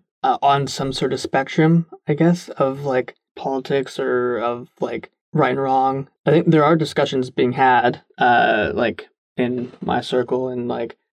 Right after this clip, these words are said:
friends and their circles, and there are, there are discussions being had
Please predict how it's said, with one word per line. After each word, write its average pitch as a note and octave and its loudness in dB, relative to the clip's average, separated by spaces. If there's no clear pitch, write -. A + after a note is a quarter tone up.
friends B2+ 0
and B2 -4
their C3 4
circles, C3 -2
and A2+ -12
there C#3 0
are, D3 2
there C#3 4
are D3 4
discussions C3 -2
being C3 0
had C3+ 2